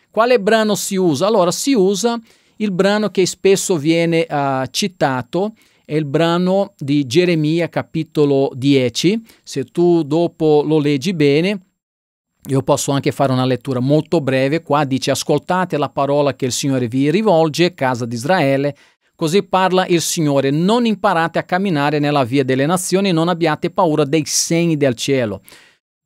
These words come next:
Per perché sono le nazioni quelle che ne hanno paura. Infatti, i costumi del popolo sono vanità, poiché, eh,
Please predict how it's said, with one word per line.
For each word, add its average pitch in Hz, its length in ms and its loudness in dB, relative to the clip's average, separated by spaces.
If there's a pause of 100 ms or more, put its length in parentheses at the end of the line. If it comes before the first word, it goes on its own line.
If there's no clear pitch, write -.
(120)
Per 170 280 0 (180)
perché 165 400 2
sono 202 480 2
le 151 140 4
nazioni 196 640 0
quelle 170 320 0
che 165 320 -2
ne 160 340 0
hanno 151 560 -4
paura. 143 680 2 (100)
Infatti, 240 720 -2 (280)
i 175 160 -4
costumi 262 500 0
del 170 220 -2
popolo 226 640 0 (120)
sono 196 460 -2
vanità, 135 640 -2 (640)
poiché, 185 640 2
eh, - 220 -16